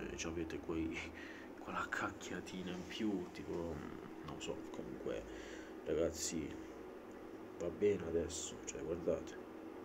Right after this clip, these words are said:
tolgo e metto, no? E ora sta facendo i capricci, perché, ah, ecco, tolgo, metto,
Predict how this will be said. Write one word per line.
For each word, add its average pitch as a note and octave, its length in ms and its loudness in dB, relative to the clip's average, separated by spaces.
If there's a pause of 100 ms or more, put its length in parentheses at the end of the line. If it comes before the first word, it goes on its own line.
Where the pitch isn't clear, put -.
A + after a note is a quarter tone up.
(360)
tolgo F#2+ 440 10 (220)
e E2 120 -4
metto, E2 460 0 (880)
no? F#2+ 140 -2 (2500)
E D#2+ 100 0
ora G#2 180 8
sta - 120 6
facendo E2 300 2
i D#2+ 40 -2
capricci, D#2+ 520 2 (200)
perché, - 220 -2 (560)
ah, F#2 160 4
ecco, - 260 -4 (680)
tolgo, G#2 500 10 (380)
metto, F2+ 520 4